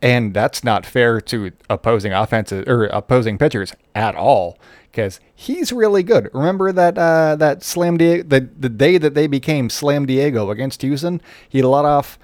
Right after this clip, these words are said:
with a solo home run, and then he hit another home run. He, I think he only had two home runs, but he drove in, like, six, uh, runs that game. He's really good, and I am here for it because, uh, as I've said before on the podcast, it was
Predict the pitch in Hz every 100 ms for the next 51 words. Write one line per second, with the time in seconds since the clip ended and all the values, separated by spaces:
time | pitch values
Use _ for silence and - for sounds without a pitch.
0 | - - 131 123 107 101 - - 147 147
1 | 139 147 151 147 147 - - - 127 104
2 | 104 82 107 139 135 135 127 135 127 -
3 | _ 139 143 120 110 101 95 92 - 185
4 | 180 160 127 110 117 107 104 95 - 117
5 | 127 127 131 127 123 82 - - - -
6 | - - 110 95 98 107 98 87 95 90
7 | - - - _ _ _ _ - - 262
8 | 285 - 175 214 202 185 131 143 104 -
9 | - 127 131 - 139 156 151 - 147 131
10 | 180 135 107 98 113 110 98 - 120 110
11 | 104 123 - 117 110 156 120 120 170 123
12 | 95 - - - - _ _ _ _ 139
13 | 170 139